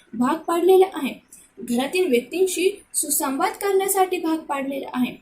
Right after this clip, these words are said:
कुटुंबातील सर्व व्यक्ती एकत्र बसून जेवत आहे.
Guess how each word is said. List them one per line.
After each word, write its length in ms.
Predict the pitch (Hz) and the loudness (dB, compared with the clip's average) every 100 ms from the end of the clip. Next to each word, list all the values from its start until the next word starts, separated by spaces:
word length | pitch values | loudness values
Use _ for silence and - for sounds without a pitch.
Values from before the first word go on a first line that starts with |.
| _ - - | _ -20 -4
कुटुंबातील 600 | 339 381 403 240 302 320 | -4 -2 -2 -2 -4 -6
सर्व 380 | - 269 254 403 | -2 -2 -2 -2
व्यक्ती 360 | 302 247 349 - | -2 -2 -4 -2
एकत्र 360 | 226 - 320 392 | -4 -4 -6 -2
बसून 400 | 269 - 349 277 | -2 -2 -2 0
जेवत 340 | 240 247 370 | -2 -2 -4
आहे. 260 | 320 240 | -2 -4